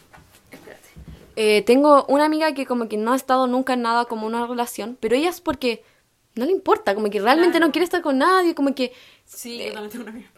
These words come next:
Speaker 1: como que las relaciones son cacho, como que no, no
Speaker 2: Mm,
Speaker 1: quiere
Speaker 2: sí.
Speaker 1: y quiere disfrutar su juventud haciendo otras cosas.
Speaker 2: Sí.
Speaker 1: Pero en mi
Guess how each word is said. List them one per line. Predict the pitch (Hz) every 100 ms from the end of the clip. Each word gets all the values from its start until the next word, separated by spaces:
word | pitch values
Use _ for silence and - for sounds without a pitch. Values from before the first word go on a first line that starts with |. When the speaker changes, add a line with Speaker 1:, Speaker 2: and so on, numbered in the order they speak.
| -
Speaker 1:
como | 277 269 269
que | 269 269 262 240 - -
las | - 262
relaciones | 262 262 294 294
son | 294 285
cacho, | 277 359 370 359 311
como | 285 285
que |
no, | 277 302 269
no | 294
Speaker 2:
Mm, | 339
Speaker 1:
quiere | 427 494 466
Speaker 2:
sí. | 392 277
Speaker 1:
y | 269
quiere | 330 349
disfrutar | 359 339 302 311
su | 302
juventud | 302 277
haciendo | 277 269 262
otras | 226 214
cosas. | - - _
Speaker 2:
Sí. | - 202 175 - _
Speaker 1:
Pero | - 208
en | 220
mi | 349